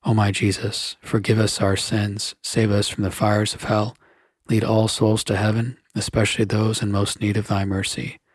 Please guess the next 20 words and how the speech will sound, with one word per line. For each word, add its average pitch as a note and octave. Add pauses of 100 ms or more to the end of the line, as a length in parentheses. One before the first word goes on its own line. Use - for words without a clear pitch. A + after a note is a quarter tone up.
(500)
God A2
our G#2+
Father, G#2 (100)
please A2+
send A2
us G2+
holy G2
priests -
and F#2+
consecrated G#2
souls, G2 (520)
all G#2+
for -
the G#2
sacred A2+
and G2+
Eucharistic G#2
heart A2
of F#2+
Jesus, G#2